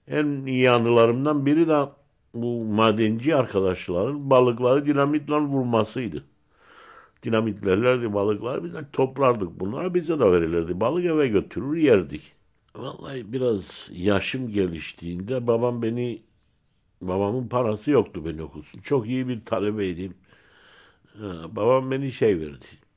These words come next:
kunturacı yanına, kunturacı sanatını öğrendim.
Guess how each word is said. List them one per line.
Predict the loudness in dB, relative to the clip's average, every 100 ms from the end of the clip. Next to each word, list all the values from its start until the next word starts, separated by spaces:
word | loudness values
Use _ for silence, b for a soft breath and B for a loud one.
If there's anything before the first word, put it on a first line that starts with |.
| _
kunturacı | -6 -6 -6 -8 -8 -10
yanına, | -10 -10 -10 -12 -14 _ -14
kunturacı | -10 -8 -8 -10 -12 -12
sanatını | -10 -10 -14 -14 -12
öğrendim. | -12 -12 -14 -14 -14